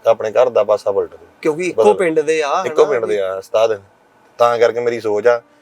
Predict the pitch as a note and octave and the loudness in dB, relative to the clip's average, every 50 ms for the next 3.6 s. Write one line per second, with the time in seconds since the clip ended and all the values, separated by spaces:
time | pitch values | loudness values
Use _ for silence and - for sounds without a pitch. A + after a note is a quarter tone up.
0 | _ _ _ - G#2+ G2 G2+ G2+ G#2+ A#2 A2+ A2+ A#2+ A#2+ A2+ G#2+ G2+ G2 - G2 | _ _ _ -16 -10 -6 -6 -4 -4 -4 -2 2 2 4 4 2 0 -4 -6 -10
1 | G2 G#2 G2+ - F#2+ F#2+ G2 G#2+ A2 A2 G2+ G2+ F#2+ G2 F#2+ F#2+ F#2 G2 F#2+ G#2 | -10 -10 -10 -8 -8 -8 -6 -2 -2 -2 0 0 0 -2 -2 -2 -2 -4 -4 -6
2 | G#2 - - G2+ G#2+ G#2 G2 F2+ F#2 F2 F#2 F#2 F#2 F#2 F2+ F2+ F#2 G2+ G#2 G2+ | -8 -8 -6 -4 -4 -4 -4 -6 -6 -6 -4 -2 -2 0 0 0 0 -2 -2 -4
3 | G2 - A2 G#2+ G2+ G2 F#2+ G2 G#2+ B2 C3+ | -4 -6 -6 -4 -4 -4 -4 -2 -2 -4 -6